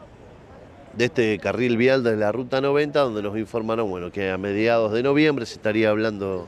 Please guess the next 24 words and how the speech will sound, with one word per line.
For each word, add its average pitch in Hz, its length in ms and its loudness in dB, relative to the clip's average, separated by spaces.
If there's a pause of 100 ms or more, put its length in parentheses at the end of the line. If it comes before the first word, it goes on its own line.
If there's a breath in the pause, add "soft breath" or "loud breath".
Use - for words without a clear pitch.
abriendo 110 380 0
el 101 80 0
pliego 117 320 0
licitatorio 113 680 0
para 107 160 2
esta 131 240 2
obra, 147 340 0 (1040 loud breath)
con 135 140 4
la 143 80 4
importancia 143 680 -2
que 160 100 -8
esto 180 200 -2
significa 190 720 0
y 185 80 0
con 160 180 -4
un 170 140 -2
agregado. 165 500 2
Nosotros 143 540 -6
habíamos 131 400 -4
pedido 139 480 2
desde 113 180 2
hace 113 180 -4
mucho 135 300 -4
tiempo, 135 540 0